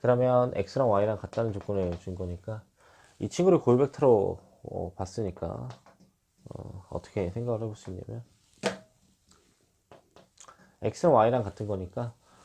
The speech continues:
Y, Y로 볼 수 있어요. 그러니까 결국 일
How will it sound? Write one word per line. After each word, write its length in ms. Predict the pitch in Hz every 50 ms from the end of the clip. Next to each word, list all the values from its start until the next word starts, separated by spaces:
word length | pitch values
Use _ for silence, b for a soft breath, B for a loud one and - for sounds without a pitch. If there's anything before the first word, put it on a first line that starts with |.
| b b b
Y, 380 | 104 104 107 113 139 156 156
Y로 440 | 139 107 92 92 101 113 117 104 95
볼 120 | 98 90 87
수 160 | - - 87
있어요. 340 | 85 - - - 92 95 - -
그러니까 340 | 98 95 92 87 - 92 90
결국 260 | 90 85 92 - -
일 1000 | 156 180 190 - - 202 190 175 156 151 - - 156 160 156 156 147 135 123 101